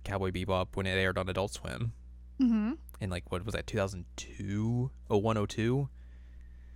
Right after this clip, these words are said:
Speaker 1: Something like that. So I taped it,
Speaker 2: Mm-hmm.
Speaker 1: and I was going to watch it in the morning before school the next day. So I'm
Speaker 2: Mm-hmm.
Speaker 1: watching the first episode, and the scene where the, the lady, um,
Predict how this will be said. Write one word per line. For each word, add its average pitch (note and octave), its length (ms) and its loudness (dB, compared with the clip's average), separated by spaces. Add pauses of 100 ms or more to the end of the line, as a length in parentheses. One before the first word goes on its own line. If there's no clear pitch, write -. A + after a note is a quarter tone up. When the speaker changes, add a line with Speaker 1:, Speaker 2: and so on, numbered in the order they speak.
(180)
Speaker 1:
Something B2+ 160 -2
like G#2+ 100 0
that. A#2 340 4 (200)
So - 120 2
I G2+ 40 6
taped B2+ 300 6
it, G2+ 160 6
Speaker 2:
Mm-hmm. - 100 -12 (520)
Speaker 1:
and G2 80 2
I F#2+ 80 4
was F#2 180 0
going G#2 220 2
to G2 40 4
watch G2 220 2
it G2 140 0
in G2 120 0
the F#2 80 -2
morning G2 260 0
before F#2 260 -4
school - 240 0
the G2 80 -2
next E2+ 240 -6
day. - 260 -4 (580)
So A#2 120 4
I'm A#2 80 8
Speaker 2:
Mm-hmm. A2+ 80 8
Speaker 1:
watching C3+ 380 10
the A2+ 80 8
first A2 280 6
episode, G2+ 480 4
and G2 300 4
the A2 260 -2
scene D3 500 8
where A2 440 8
the, G2 520 0
the G2+ 120 2
lady, G2 520 2 (520)
um, F#2 480 2